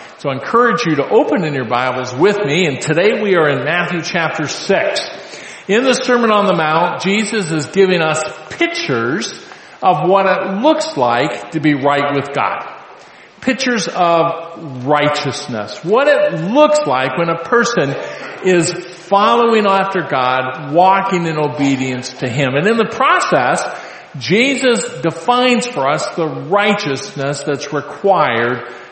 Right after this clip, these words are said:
to enter the kingdom. Problem.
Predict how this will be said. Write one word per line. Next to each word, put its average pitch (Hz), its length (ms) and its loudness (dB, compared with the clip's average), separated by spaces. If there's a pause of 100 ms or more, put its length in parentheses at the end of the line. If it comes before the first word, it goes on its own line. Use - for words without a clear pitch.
to 170 140 -4 (100)
enter 160 680 -2
the 147 80 -2
kingdom. 139 640 -2 (1600)
Problem. 151 680 -2